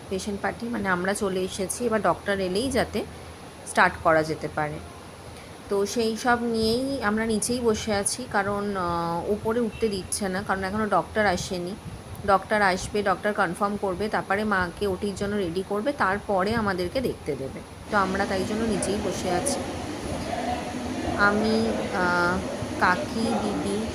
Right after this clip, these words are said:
সবাই একসাথেই বসে আছি। কাকাও এসেছে, কাকা একটু বাইরের দিকে আছে। আর আমার এক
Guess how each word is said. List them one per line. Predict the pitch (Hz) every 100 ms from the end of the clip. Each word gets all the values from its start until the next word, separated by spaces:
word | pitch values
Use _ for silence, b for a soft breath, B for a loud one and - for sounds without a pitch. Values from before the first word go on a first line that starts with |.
| -
সবাই | 202 196
একসাথেই | 208 160 - 185 233
বসে | 202 175 190
আছি। | 185 - 220 220
কাকাও | 190 - 190 214 226 - -
এসেছে, | 190 - 190 - 233
কাকা | 180 160 180
একটু | 175 214
বাইরের | 175 165 175
দিকে | 185 180
আছে। | 185 170 - 202 185
আর | 175
আমার | 170 175
এক | 190